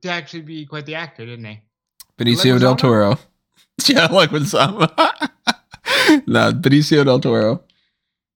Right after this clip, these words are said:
Speaker 2: And he plays
Speaker 1: Listen,
Speaker 2: Dario.
Speaker 1: there was a, there wa-, there wa-, there was a name there that sounded like it could have been Leguizamo.
Speaker 2: <laughs> I'm surprised he didn't go with Guillermo del Toro. <laughs>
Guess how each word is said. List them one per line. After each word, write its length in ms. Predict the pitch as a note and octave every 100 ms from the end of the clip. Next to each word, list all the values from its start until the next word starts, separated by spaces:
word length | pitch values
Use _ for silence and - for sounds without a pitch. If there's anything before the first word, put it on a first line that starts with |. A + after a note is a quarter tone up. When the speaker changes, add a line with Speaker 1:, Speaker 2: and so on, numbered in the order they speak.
| _ _ _ _ _ _ -
Speaker 2:
And 60 | A#2
he 40 |
plays 240 | A2+ A2+ D3
Speaker 1:
Listen, 180 | A2+ -
Speaker 2:
Dario. 500 | G#2+ G#2+ G#2 G2 G2+
Speaker 1:
there 100 | F#3
was 180 | F#3+
a, 80 | G3
there 140 | G3 G3+
wa-, 140 | F3+ C#3+ C#3+ G3 _
there 120 | F#3+ G3
wa-, 160 | G#3
there 120 | G#3
was 160 | G#3+ G#3+
a 60 | A3
name 400 | A#3+ C4+ D4 A#3+
there 320 | F#3 F3 E3
that 200 | F3 D#3+
sounded 320 | F#3+ G3 F#3+
like 180 | F#3 F#3+
it 140 | F#3 -
could 140 | C#4+
have 120 | C#4+
been 140 | A3 D3+
Leguizamo. 720 | D#3 E3 D#3 F#3 G#3+ G3 D3 C#3+ -
Speaker 2:
<laughs> 300 | - - -
I'm 80 | C#3
surprised 300 | C3+ - A#2+
he 60 | A#2
didn't 160 | A#2 A2+
go 100 | A2
with 160 | -
Guillermo 380 | G#2+ G#2+ G#2+ G#2+
del 140 | A2
Toro. 280 | G#2+ D3 C3
<laughs> 220 | F#3 -